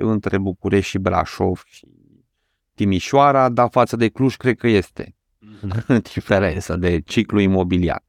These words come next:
Speaker 2: Mhm.
Speaker 1: De asemenea, e diferență mare dacă vorbim de orașe mai mici, unde
Speaker 2: Mhm.
Speaker 1: factorii locali contează foarte, foarte mult. Și mă refer la câteva orașe mai mari. Uh, cele, acele câteva orașe mari din, uh, din, uh, România, uh,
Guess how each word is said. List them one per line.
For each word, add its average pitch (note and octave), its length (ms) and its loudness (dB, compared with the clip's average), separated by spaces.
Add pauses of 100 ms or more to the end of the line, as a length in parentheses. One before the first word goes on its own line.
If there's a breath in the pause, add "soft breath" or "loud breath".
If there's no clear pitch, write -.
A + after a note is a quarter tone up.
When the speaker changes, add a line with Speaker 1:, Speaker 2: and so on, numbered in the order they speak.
(240 soft breath)
Speaker 2:
Mhm. A2 160 -12
Speaker 1:
De A2+ 60 0
asemenea, A#2+ 380 2
e A#2 40 2
diferență A2+ 500 0
mare A2 500 2
dacă G2+ 180 -4
vorbim G#2 180 0
de G2+ 60 0
orașe G2 360 -2
mai F#2 200 -2
mici, F#2 340 -6
unde F2+ 500 -4
Speaker 2:
Mhm. - 180 -14 (240)
Speaker 1:
factorii A2 380 0
locali G2+ 440 0
contează F#2 920 -2 (280)
foarte, F#2+ 360 -4
foarte - 320 -6
mult. - 180 -10 (200 loud breath)
Și - 120 -20
mă C#3 80 2
refer C#3+ 280 0
la C3+ 140 2
câteva A#2 400 0
orașe G#2+ 380 2
mai F#2+ 180 0
mari. F#2 280 -2 (760 soft breath)
Uh, E2 360 0
cele, G2 220 0
acele G2+ 280 0
câteva F#2+ 380 0
orașe F#2+ 380 0
mari F#2+ 360 0
din, F#2 320 -2
uh, - 460 -4
din, F#2+ 220 -2
uh, - 320 -6 (160)
România, G2+ 520 0 (500 soft breath)
uh, G#2+ 340 0